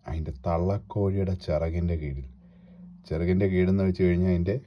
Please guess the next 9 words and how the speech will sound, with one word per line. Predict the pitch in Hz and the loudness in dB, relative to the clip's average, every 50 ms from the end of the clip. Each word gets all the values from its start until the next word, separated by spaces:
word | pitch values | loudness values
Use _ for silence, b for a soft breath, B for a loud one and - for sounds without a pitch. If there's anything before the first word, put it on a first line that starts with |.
| _ _ - | _ _ -8
ഹൃദയത്തിലേക്ക് | - 82 82 78 85 92 95 98 98 98 - 98 101 101 101 104 104 101 101 98 92 87 - | -4 -4 -4 -2 -2 0 0 -2 -2 -4 -4 -2 2 2 2 4 2 0 0 -2 -4 -4 -4
ചേർത്ത് | 80 73 76 76 - - 73 69 | -6 -6 -6 -6 -6 -8 -8 -8
വെക്കുക. | 71 67 - - 69 69 - b b b b b b b b b b _ - | -8 -10 -10 -12 -14 -14 -16 b b b b b b b b b b _ -8
ഹൃദയത്തിൻ്റെ | - 85 80 85 95 95 98 95 - 107 101 95 90 87 | -6 -4 -2 -2 0 -2 -2 -2 -2 -4 -4 -2 -4 -6
ചൂട് | - - 78 80 87 87 90 87 | -6 -8 -4 -2 -2 -2 -2 -2
പതുക്കെ | 85 78 73 80 80 80 82 82 82 80 - - - | -4 -6 -6 -4 -4 -4 -2 -2 -4 -6 -6 -4 -4
ഈ | 90 82 80 78 80 | -4 -2 -2 -4 -6
മുട്ടയിലേക്ക് | 76 73 69 - 85 82 85 82 87 87 82 - 82 76 | -6 -8 -6 -4 -2 -2 0 0 0 0 -2 -2 -6 -6
കൊടുക്കുക. | 76 71 73 67 - 76 | -6 -6 -8 -8 -8 -8